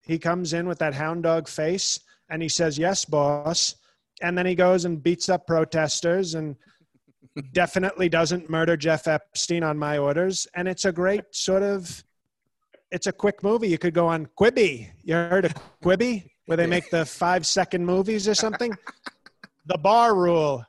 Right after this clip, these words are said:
Speaker 1: on Quibi coming this fall.
Speaker 2: <laughs>
Speaker 1: Five-second show, The Barr Rule. So no, I think, I just think Comey was so weak. I thought that those,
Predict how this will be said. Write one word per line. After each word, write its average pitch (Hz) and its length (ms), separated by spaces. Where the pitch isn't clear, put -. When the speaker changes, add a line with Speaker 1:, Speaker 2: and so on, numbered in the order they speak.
Speaker 1:
on 185 260
Quibi 180 600
coming 190 340
this 185 240
fall. 143 540
Speaker 2:
<laughs> - 160
Speaker 1:
Five-second 185 720
show, 139 560
The 151 120
Barr 147 380
Rule. 131 320
So 180 200
no, 180 160
I 165 120
think, 175 280
I 175 140
just 190 300
think 175 160
Comey 165 260
was 156 140
so 156 180
weak. 180 320
I 180 80
thought 233 220
that 190 180
those, 208 260